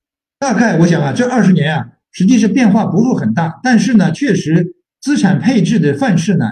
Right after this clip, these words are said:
也在不断的在演化。我请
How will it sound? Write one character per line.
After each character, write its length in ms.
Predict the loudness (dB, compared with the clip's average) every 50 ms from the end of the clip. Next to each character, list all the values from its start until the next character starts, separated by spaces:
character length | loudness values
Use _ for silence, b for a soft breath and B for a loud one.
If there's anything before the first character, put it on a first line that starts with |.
| -4
也 180 | -4 -2 -2 0
在 260 | 0 0 0 0 -4 -8 _ _ _ _
不 180 | -6 -4 -2 -2
断 180 | -2 0 0 0
的 100 | 0 -2
在 180 | -2 -4 -6
演 200 | -6 -10 -16 -14 _
化。 100 | -12 -12 -12 -14 _ _ _ _ _ _ _ -20 -18 -18 -18 _ _ _ _ _ _ _ _ _ _ _ _ _ _ _ _ _ _ _ _ _ _ _ _ _ _ _ _ _ _ _
我 180 | _ 0 2 2
请 260 | 2 4 4 4 6